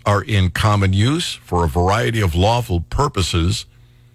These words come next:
which means they should be protected under the Second Amendment, uh, rights bearing arms. And if you have the right to keep and bear them, you must also have a right to acquire them.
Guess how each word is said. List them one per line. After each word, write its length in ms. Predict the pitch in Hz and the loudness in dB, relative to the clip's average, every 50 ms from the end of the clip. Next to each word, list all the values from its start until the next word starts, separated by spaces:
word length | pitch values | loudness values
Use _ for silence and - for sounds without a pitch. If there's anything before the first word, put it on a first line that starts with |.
| _ _ | _ _
which 220 | - 90 95 - 113 | -4 -4 -2 -2 0
means 240 | 131 131 127 101 | 0 0 0 0
they 140 | 90 120 117 107 | 0 0 0 0
should 220 | - 139 135 113 | 0 0 -2 0
be 120 | 104 107 | 0 -2
protected 540 | 98 - 92 87 - 113 127 131 - 110 95 | 0 0 0 0 0 0 0 0 0 0 0
under 120 | 101 98 90 | 2 2 2
the 100 | 90 90 | 0 0
Second 340 | - - 101 90 82 92 | 0 0 0 0 2 2
Amendment, 460 | 90 95 113 143 143 107 90 82 76 - - - - - - - - - - - | 2 2 2 2 0 0 -2 -4 -4 -8 -14 -20 -20 -20 -20 -20 -20 -18 -8 -4
uh, 300 | 78 82 85 85 87 82 | -2 0 0 0 0 0
rights 260 | 80 90 95 98 87 | 0 0 0 0 -2
bearing 400 | - - 90 85 82 82 82 82 | -2 -2 0 0 2 2 2 2
arms. 420 | 80 78 76 76 92 117 123 - - - - - - - - - | 2 2 2 2 2 0 0 -2 -6 -12 -20 -20 -20 -20 -16 -8
And 220 | - 101 104 120 - | -4 -2 -2 0 0
if 200 | 143 123 98 117 | -2 -2 -2 0
you 120 | 131 123 | 0 2
have 260 | 110 117 117 110 104 | 2 2 2 2 0
the 100 | 92 104 | 0 0
right 300 | 95 98 107 113 123 - | 0 2 2 0 0 -2
to 80 | - 101 | -4 -4
keep 280 | 85 - 165 190 170 - | -2 -2 -2 -2 0 0
and 160 | 127 113 101 | 0 0 2
bear 260 | 80 131 156 180 190 | 2 0 0 0 0
them, 280 | 156 101 95 101 107 101 - - - - - - - | 0 0 2 2 2 0 -2 -8 -20 -20 -20 -20 -12
you 180 | - 110 131 151 | -6 -4 -2 0
must 260 | 123 113 117 - - | 2 2 0 2 0
also 260 | 104 107 110 - - | 0 0 0 0 2
have 220 | 95 85 85 98 85 | 2 2 2 2 0
a 60 | 101 | 0
right 280 | 95 80 76 78 82 - | 0 0 0 -2 -2 0
to 140 | - 92 | 0 0
acquire 520 | 95 92 - - - - 147 170 170 147 113 | 0 0 -2 -2 -2 0 0 0 0 0 0
them. 260 | 87 69 58 50 - | -2 -4 -6 -6 -8